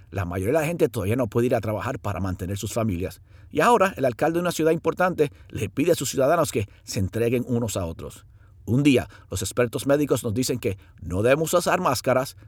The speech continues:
días después nos dicen que nos cubramos la boca con bufandas. Y si pareciese que me estoy quejando, realmente no lo estoy. Simplemente estoy exponiendo los hechos tal y como los veo, entendiendo que mi visión en cuanto a este asunto es limitada.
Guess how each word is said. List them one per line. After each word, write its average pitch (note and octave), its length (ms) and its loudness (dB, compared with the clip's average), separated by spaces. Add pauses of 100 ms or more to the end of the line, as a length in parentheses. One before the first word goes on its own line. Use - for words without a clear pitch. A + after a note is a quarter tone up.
(140)
días A#3+ 220 0
después F3 320 2
nos C#3 100 2
dicen C#3 240 -2
que G#2+ 180 -2 (220)
nos - 180 -4
cubramos G#2 420 -4
la G#2+ 80 2
boca G#2+ 240 0
con G#2 160 -2
bufandas. F2 520 -6 (400)
Y - 80 -10
si C#3+ 140 -6
pareciese G#3+ 480 -2
que F#3+ 100 0
me D3+ 80 0
estoy D3 240 2
quejando, C3 480 0 (140)
realmente C#3 540 0
no A#2+ 80 4
lo A#2+ 60 4
estoy. G2 340 -2 (440)
Simplemente G#3+ 540 2
estoy C#3+ 240 2
exponiendo D3+ 440 0
los B2 160 2
hechos C3+ 340 -2 (160)
tal G#2 200 -4
y C3+ 40 -2
como E3 220 4
los F#3+ 160 4
veo, B2 280 6 (260)
entendiendo C3 600 0
que B2 200 0 (220)
mi - 140 -2
visión G#3 280 2
en F#3 100 0
cuanto C#3 300 2
a D3 40 4
este D3+ 120 -2
asunto C#3 360 0
es B2 120 -2
limitada. G#2 540 -4